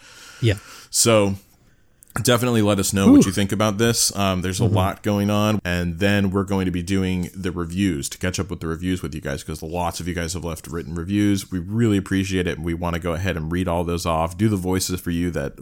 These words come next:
Speaker 2: of those of you that asked for it and all that kind of stuff. So thank you very much for that. Um, as I mentioned a little bit ago,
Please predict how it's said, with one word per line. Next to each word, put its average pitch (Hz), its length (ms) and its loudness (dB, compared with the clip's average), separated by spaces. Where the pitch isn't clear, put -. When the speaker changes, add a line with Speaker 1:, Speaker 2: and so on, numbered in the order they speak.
Speaker 2:
of 80 140 -6
those 90 180 0
of 71 80 -8
you 80 140 -4
that 64 120 -4
asked 82 300 -2
for 85 220 -4
it 78 80 -6
and 78 100 -8
all 82 60 -2
that 78 140 -4
kind 71 160 -6
of - 40 -8
stuff. - 240 -8
So 71 300 -4
thank 107 220 2
you 107 80 0
very 98 200 4
much 95 200 0
for - 160 -8
that. 92 400 2
Um, 90 400 -2
as 104 180 0
I 107 60 0
mentioned 98 580 -2
a 87 60 -8
little 92 220 -2
bit 90 180 0
ago, 87 400 -2